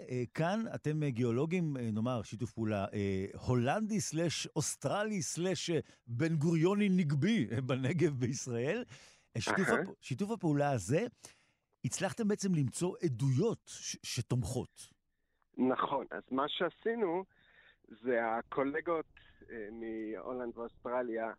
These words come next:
Speaker 2: הם מומחים לתצפיות גיאולוגיות יבשתיות, אני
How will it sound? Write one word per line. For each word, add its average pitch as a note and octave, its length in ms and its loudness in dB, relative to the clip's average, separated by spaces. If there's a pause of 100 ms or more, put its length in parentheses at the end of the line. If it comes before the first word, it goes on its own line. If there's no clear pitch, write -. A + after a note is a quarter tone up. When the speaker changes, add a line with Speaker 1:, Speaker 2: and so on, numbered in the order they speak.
(320)
Speaker 2:
הם C#3+ 120 -2
מומחים C#3 500 0
לתצפיות A#2+ 1500 -4
גיאולוגיות B2 580 -4
יבשתיות, C3 640 -4
אני A#2+ 360 0